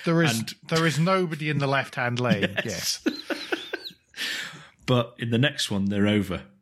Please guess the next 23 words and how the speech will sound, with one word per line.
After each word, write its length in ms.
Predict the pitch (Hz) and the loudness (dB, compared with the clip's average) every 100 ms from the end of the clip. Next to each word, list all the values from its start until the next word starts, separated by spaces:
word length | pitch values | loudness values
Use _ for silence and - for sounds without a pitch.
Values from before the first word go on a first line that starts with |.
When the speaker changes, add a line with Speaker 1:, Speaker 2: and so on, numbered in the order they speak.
| _ _ _ | _ _ _
Speaker 2:
I 120 | - 101 | -6 -4
think. 380 | - 92 - - _ _ _ _ _ - | -2 -2 -4 -12 _ _ _ _ _ -10
Speaker 1:
Yeah. 240 | 107 78 - - | -6 -6 -6 -8
Speaker 2:
I 40 | |
think 240 | 98 110 - | -2 -2 2
they're 140 | 98 | 0
over. 240 | 95 90 | 0 -2
They 180 | 87 98 | -4 -4
do 160 | 92 117 | 2 4
seem 220 | - 113 | 4 2
closer, 380 | - 113 104 113 | 2 2 2 2
so 140 | - | 2
they've, 260 | 127 123 117 | 2 0 0
they've 200 | 139 127 | -2 0
learnt. 540 | 131 143 110 104 - - - - - - - | 0 0 0 -2 -6 -4 -6 -6 -10 -8 -4
<laughs> 320 | - - - - _ _ 311 - - - - - _ _ _ - | -2 -2 -4 -6 _ _ -18 -12 -12 -12 -20 -20 _ _ _ -2
Speaker 1:
Yeah, 180 | 135 101 | 0 2
I 80 | 160 | 2
just 180 | 170 151 | 2 2
thought 80 | 139 | 2
that 120 | 110 | 0
was 100 | 107 | -4
funny. 360 | - 113 104 | -4 -2 -2